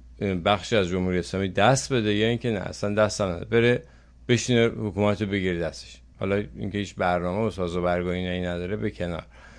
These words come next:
ولی قراره که این کارو بکنه. خب، اولین چیز اینه که آقا، این بانک‌ها ورشکستن، پول نداریم. الان پول حقوق،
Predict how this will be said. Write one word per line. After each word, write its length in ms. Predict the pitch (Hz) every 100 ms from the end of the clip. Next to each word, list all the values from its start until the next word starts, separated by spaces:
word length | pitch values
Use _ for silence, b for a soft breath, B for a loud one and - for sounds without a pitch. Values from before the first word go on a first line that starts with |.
| b b b -
ولی 220 | 117 143
قراره 300 | 139 135 139
که 80 | 131
این 120 | 143
کارو 360 | 127 135 120 110
بکنه. 240 | 98 95
خب، 160 | - 120
اولین 500 | 131 - 127 123 123
چیز 240 | 117 143 147
اینه 180 | 151 131
که 160 | 147
آقا، 200 | 139 131
این 180 | 123 123
بانک‌ها 400 | 117 104 95 120
ورشکستن، 800 | 113 92 98 - 92 - 120 127
پول 300 | - 127 117
نداریم. 340 | 98 87 87
الان 160 | 98 110
پول 200 | 120 117
حقوق، 440 | 113 113 120 120